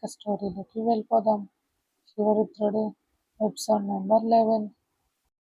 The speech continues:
బిల్డింగ్ దగ్గర ఉన్న ఆమెని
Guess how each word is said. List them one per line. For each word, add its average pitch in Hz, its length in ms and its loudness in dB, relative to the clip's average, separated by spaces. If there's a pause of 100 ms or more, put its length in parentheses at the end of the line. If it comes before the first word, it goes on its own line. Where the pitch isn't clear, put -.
(1200)
బిల్డింగ్ 254 500 6
దగ్గర 254 400 6
ఉన్న 226 260 2 (640)
ఆమెని 208 520 6